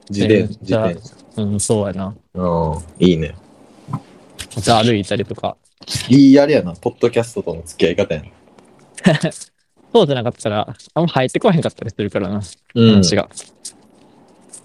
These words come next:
Speaker 1: なんか、
Speaker 2: なんか、
Speaker 1: 難しいよな。
Speaker 2: うん。なんか昔は、なんか小学校の時に、
Speaker 1: うん。
Speaker 2: 友達の家でゲームして、あ、友達の家に遊びに行って、
Speaker 1: うん。
Speaker 2: で、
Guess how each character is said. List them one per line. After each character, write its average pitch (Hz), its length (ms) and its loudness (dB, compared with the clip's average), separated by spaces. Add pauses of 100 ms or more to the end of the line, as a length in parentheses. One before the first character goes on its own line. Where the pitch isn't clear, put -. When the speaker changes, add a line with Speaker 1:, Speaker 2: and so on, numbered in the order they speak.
(340)
Speaker 1:
な 131 100 2
ん 135 60 0
か、 90 180 2 (420)
Speaker 2:
な 156 120 0
ん - 40 2
か、 165 120 0
Speaker 1:
難 175 80 2
し - 120 -12
い 104 40 -6
よ 78 80 -8
な。 80 100 -20 (320)
Speaker 2:
う 117 60 0
ん。 101 340 0 (140)
な 143 80 2
ん - 20 0
か 131 80 0
昔 226 440 2
は、 254 300 0 (360)
な 131 100 -8
ん - 20 -8
か 117 120 -4
小 214 160 4
学 233 180 4
校 123 200 -2
の 107 80 -6
時 110 220 -6
に、 104 280 -8 (420)
Speaker 1:
う 117 160 -2
ん。 - 20 0
Speaker 2:
友 165 140 -4
達 160 180 -2
の 156 60 -2
家 147 120 0
で 120 100 0
ゲ 127 140 2
ー 113 40 -4
ム 113 80 -8
し - 100 -14
て、 107 340 -4 (420)
あ、 117 120 -10
友 160 140 -6
達 165 200 -2
の 170 60 -2
家 151 80 0
に 127 80 -4
遊 117 160 -8
び 120 100 -6
に 127 120 -4
行 135 100 -2
っ - 40 -20
て、 120 500 0 (140)
Speaker 1:
う 123 80 -2
ん。 104 260 -4
Speaker 2:
で、 139 320 4